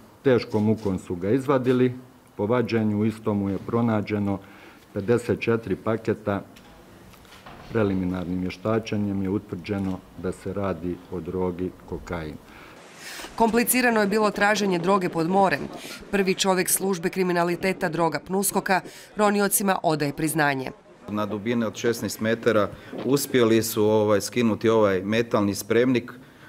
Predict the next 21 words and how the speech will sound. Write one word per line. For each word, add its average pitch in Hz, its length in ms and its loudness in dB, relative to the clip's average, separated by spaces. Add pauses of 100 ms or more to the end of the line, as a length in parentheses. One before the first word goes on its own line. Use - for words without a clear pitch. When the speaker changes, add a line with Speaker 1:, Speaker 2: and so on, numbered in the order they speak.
Speaker 3:
koji 123 240 4
nije 123 320 6
jednokratan, 127 800 4
nego 117 300 4
je 113 260 6
namijenjen 117 560 2
za, 107 320 4 (680)
za, 107 540 4
a, 104 300 4
više 131 300 0
krijumčarenja. 90 840 -2 (320)
E, 107 260 4
radilo 139 400 4
se 131 220 2
o 120 160 6
brodu 120 540 4 (880)
za 104 220 2
rasute 117 420 2
terete, 127 500 4
znači 113 340 0
dimenzija 110 640 2